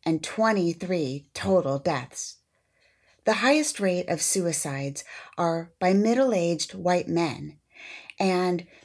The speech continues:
the rates of suicide are rising among young adults. Currently, suicide is the second leading cause of death among young adults ages fifteen to twenty-four.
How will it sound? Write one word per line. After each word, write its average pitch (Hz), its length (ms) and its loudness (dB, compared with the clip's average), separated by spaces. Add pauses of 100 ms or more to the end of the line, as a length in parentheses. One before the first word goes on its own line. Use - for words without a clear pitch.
the 190 180 -2
rates 226 380 4
of 202 100 -2
suicide 165 840 -2 (220)
are 185 160 4
rising 175 800 2 (260)
among 170 580 2
young 175 340 2
adults. - 600 -4 (720)
Currently, 170 840 2 (340)
suicide 156 960 0
is 190 220 2
the 190 100 -2
second 233 640 0
leading 180 380 0
cause 165 520 -4
of 151 140 -4
death 156 420 -2 (420)
among 185 420 4
young 170 220 4
adults 165 520 0 (180)
ages 185 360 0
fifteen 170 880 0
to 185 80 -8
twenty-four. 160 760 -2